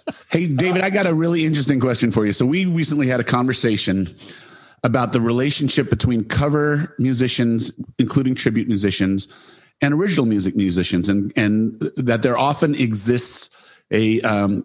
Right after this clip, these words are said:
a, a slight line of tension in many markets where the original music musicians kinda look down on cover musicians. Now you are playing with A-list guys playing a,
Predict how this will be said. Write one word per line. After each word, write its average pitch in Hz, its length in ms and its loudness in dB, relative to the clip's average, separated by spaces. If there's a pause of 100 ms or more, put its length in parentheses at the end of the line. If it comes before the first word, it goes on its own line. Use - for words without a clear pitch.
a, 113 240 0
a 110 60 2
slight 135 460 -2
line 120 280 2
of 101 100 -4
tension 147 460 0
in 104 160 2
many 104 180 2
markets 98 680 -2 (480)
where 110 500 2
the 113 240 0
original 156 320 2
music 120 340 0
musicians 98 680 0
kinda 117 160 0
look 110 180 0
down 113 260 0
on 95 160 0
cover 104 240 0
musicians. 78 520 -2
Now 95 120 2
you 104 480 0 (420)
are 107 120 -2
playing 117 400 0
with 101 260 -2 (240)
A-list 123 460 0
guys 95 540 0 (120)
playing 95 480 0
a, 104 80 -2